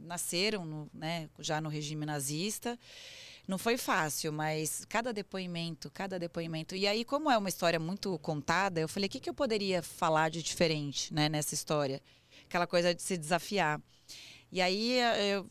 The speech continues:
conversando ali com o entrevistado, o organizador, que também é judeu, ele falou, "Ah, tem registro de mulheres, né, no nazismo e tal." E aí eu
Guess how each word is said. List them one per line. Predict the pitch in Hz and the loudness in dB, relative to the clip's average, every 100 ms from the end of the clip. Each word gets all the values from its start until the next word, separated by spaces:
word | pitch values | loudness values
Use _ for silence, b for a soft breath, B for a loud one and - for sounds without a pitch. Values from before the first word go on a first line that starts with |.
| - | -6
conversando | 196 185 180 190 190 175 | -2 0 0 0 0 0
ali | 175 220 254 | 0 0 0
com | - | -2
o | 185 | -4
entrevistado, | 170 175 165 - 180 180 170 | -2 -2 -4 -2 2 2 0
o | 165 156 156 | -2 -4 -2
organizador, | 156 156 165 156 151 165 170 | -2 0 0 0 0 0 -2
que | |
também | - 160 160 | -2 0 0
é | |
judeu, | 147 147 151 160 202 208 | 0 -2 -2 2 2 2
ele | 180 175 | 0 -4
falou, | 208 214 | -2 0
"Ah, | 233 | 0
tem | 220 214 220 214 B B B | -2 -4 -4 -6 B B B
registro | - 208 202 214 - 226 | -4 -2 -2 -4 -4 -4
de | 226 | -2
mulheres, | 226 247 208 208 240 185 151 | 0 2 4 4 4 0 -2
né, | 160 165 | -2 -2
no | 165 | -2
nazismo | 156 151 131 151 151 147 | -2 -4 -4 -6 -6 -6
e | 147 | -6
tal." | 151 139 135 | -4 -2 -2
E | |
aí | 143 160 | -2 -2
eu | 202 | -2